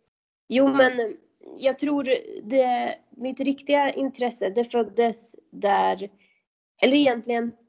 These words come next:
det började när jag var väldigt liten. För att, eh, då, eh, mi-, mina föräldrar, de har varit som väldigt friluftsintresserade. Så har vi varit ute mycket, eh, och åkt, eh, liksom, ja, turskidor. Och sen har vi åkt upp till fjällen.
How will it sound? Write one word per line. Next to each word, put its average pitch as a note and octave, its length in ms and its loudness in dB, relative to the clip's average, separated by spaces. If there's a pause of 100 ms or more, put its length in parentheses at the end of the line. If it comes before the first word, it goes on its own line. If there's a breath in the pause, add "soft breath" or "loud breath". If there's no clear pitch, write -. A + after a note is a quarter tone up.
(300)
det B3+ 80 0
började A#3+ 320 6
när A3 60 -2
jag A3 80 -2
var A3 100 -2
väldigt G#3+ 240 -2
liten. A3 600 -4 (220)
För G#3+ 100 -2
att, G3+ 320 -6
eh, G3+ 80 -4 (380 soft breath)
då, A3+ 340 2 (680)
eh, G3 160 0
mi-, A3 300 0
mina A#3 220 2
föräldrar, A#3 360 0
de A3+ 180 -2
har G3+ 120 -2
varit E3+ 220 -6
som - 260 -4 (160)
väldigt F#3 340 -2
friluftsintresserade. G3 1200 2
Så G#3 120 -4
har G3 120 2
vi G3+ 180 6
varit G3+ 220 0
ute G#3 180 4
mycket, G#3 320 0 (400)
eh, F#3 160 -2
och G3 240 2
åkt, - 400 -6
eh, F3+ 120 2
liksom, - 540 -6
ja, - 200 6
turskidor. A3 560 8 (680 loud breath)
Och G#3+ 120 8
sen A#3+ 160 8
har A3 80 2
vi G#3+ 80 4
åkt G#3+ 180 -4
upp C#4 300 0
till A3 140 -2
fjällen. F#3+ 500 0